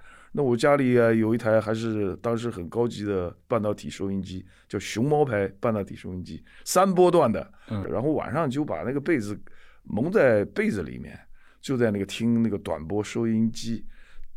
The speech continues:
Speaker 1: 收听各种各样的，呃，敌台，呃，有台湾的，有苏联的，那是苏联的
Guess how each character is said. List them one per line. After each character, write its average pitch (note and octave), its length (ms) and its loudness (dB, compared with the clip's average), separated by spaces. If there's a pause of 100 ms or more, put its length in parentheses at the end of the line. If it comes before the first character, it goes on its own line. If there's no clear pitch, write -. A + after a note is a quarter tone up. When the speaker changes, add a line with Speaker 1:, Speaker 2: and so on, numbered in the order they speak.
Speaker 1:
收 - 340 2
听 F3 260 -2
各 - 180 6
种 A#2 180 0
各 F2+ 120 -2
样 F#2 180 -2
的， D#2 400 -6
呃， D#2 320 -10
敌 F#2+ 160 -6
台， D#2+ 340 -12 (380)
呃， G2+ 280 -2
有 G2 160 0
台 F#2+ 260 -4
湾 C#3 280 4
的， G#2+ 200 4
有 F#2+ 180 0
苏 F3 280 -4
联 F#2 220 0
的， E2 200 -6
那 A2 120 -6
是 G#2 60 -14
苏 C#3+ 180 -8
联 G#2 180 -2
的 G#2 220 -4